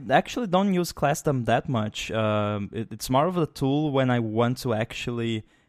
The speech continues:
extract headers from private frameworks to actually use stuff from, from private frameworks.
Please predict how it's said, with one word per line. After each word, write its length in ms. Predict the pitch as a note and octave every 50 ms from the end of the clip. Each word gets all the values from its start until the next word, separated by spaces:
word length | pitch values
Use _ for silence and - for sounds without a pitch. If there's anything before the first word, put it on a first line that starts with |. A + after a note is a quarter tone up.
| _ -
extract 580 | - A2+ - - - - - A#2 A2+ A#2 - -
headers 760 | A#2 G#2+ A#2+ A2 A2 A2+ A#2 C3+ D3 D3+ D3+ D3 - - -
from 320 | - - - B2 A2+ A2 G#2+
private 560 | - - A2+ G#2+ G#2+ G#2+ A2+ A#2 A2+ - -
frameworks 500 | - - G#2+ G#2+ A2+ A#2+ B2 A#2+ - -
to 180 | - - G#2+ -
actually 400 | - - A2 - - A#2+ A2+ A2
use 640 | G#2 G2+ G2+ G#2+ A2 A#2+ C3 D#3 F3+ G3+ - - - -
stuff 480 | - - - G3 G#3 A3 - - - _
from, 320 | _ - F3+ F#3 F#3 F3+ F3+
from 200 | - - F3 E3+
private 320 | - E3+ D#3+ D#3 E3+ E3
frameworks. 600 | - - E3+ E3 E3+ F3 F#3 G3 G3+ - - -